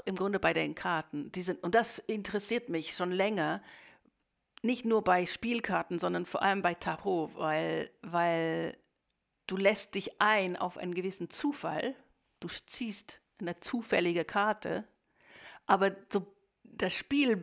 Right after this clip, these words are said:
beinhaltet die Regel, dass du, wenn sie dir nicht gefällt, nicht einfach zurückstellen kannst, ne? Also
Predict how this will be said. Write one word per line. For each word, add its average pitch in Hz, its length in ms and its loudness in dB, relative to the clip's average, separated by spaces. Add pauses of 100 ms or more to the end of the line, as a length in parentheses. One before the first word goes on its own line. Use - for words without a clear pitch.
(180)
beinhaltet 202 880 2
die 175 80 0
Regel, 160 580 2 (440)
dass - 180 -6
du, 185 180 -2 (140)
wenn 170 300 0
sie - 160 -10
dir 160 100 -2
nicht 151 220 0
gefällt, - 340 0
nicht 180 160 -4
einfach 170 240 -6
zurückstellen - 880 -8
kannst, - 460 -8
ne? - 180 -10 (380)
Also 190 240 4